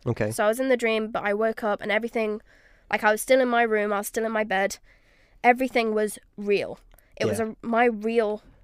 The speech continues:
Speaker 2: surrounding.
Speaker 1: Yeah.
Speaker 2: But I was still asleep, but I had woken up.
Speaker 1: Yeah.
Speaker 2: But I'd
Speaker 1: Strange.
Speaker 2: woken up
Speaker 1: Mm.
Speaker 2: in the dream and someone's face.
Speaker 1: Mm-hmm.
Speaker 2: Like,
Speaker 1: It was, like, right above you. I've had
Speaker 2: right
Speaker 1: that,
Speaker 2: above
Speaker 1: yeah.
Speaker 2: me.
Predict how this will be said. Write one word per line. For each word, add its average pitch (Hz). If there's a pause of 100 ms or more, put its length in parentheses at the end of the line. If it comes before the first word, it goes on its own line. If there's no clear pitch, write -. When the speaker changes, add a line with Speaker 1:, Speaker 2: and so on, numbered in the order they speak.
(100)
Speaker 2:
surrounding. 208
Speaker 1:
Yeah. 113
Speaker 2:
But -
I 220
was 214
still 226
asleep, 220
but - (140)
I -
had 196
woken 196
up. -
Speaker 1:
Yeah. 110 (400)
Speaker 2:
But -
I'd 226
Speaker 1:
Strange. 226
Speaker 2:
woken 277
up 277 (380)
Speaker 1:
Mm. 104 (180)
Speaker 2:
in 233
the 208
dream 254
and 226 (140)
someone's 240
face. - (480)
Speaker 1:
Mm-hmm. 113 (220)
Speaker 2:
Like, 240
Speaker 1:
It -
was, 120
like, 117
right 113
above 110
you. 98
I've 107
had 117
Speaker 2:
right 277
Speaker 1:
that, 240
Speaker 2:
above 226
Speaker 1:
yeah. 95
Speaker 2:
me. 196